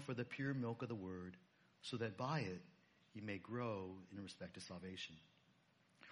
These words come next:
With respect to the salvation that we have, this life that we have in Christ, that we're growing, that we're, <clears throat> that God, that God is doing a work in us, we can grow just like, uh, through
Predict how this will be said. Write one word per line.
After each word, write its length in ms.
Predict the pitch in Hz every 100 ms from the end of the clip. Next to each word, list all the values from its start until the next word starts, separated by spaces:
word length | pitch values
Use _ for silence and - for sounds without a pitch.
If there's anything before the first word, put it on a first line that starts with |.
| -
With 140 | 120
respect 460 | 110 120 - 147 147
to 80 | 131
the 80 | 123
salvation 540 | 135 123 151 151 143
that 100 | 123
we 100 | 123
have, 340 | 127 143 147 - - -
this 180 | 123
life 340 | 120 135 147 151
that 100 | 127
we 100 | 131
have 260 | 135 143
in 120 | 131 120
Christ, 440 | 156 147 151 - - - -
that 100 | 117
we're 100 | 113
growing, 460 | 113 143 151 156 120
that 100 | 120
we're, 120 | 123 -
<clears throat> 0 | 165 139 127
that 200 | 120 113
God, 200 | 135 147 -
that 140 | 123 113 - - -
God 240 | 135 151
is 60 | 143
doing 220 | 113 143
a 60 | 123
work 300 | 117 151 151
in 100 | 135
us, 380 | 147 156 - - - - - -
we 120 | 165
can 200 | 180 185
grow 680 | 131 175 226 175 147 147 147 143 - - -
just 220 | 180 190
like, 180 | 190 185 - - - -
uh, 60 | 156
through 420 | - 185 156 143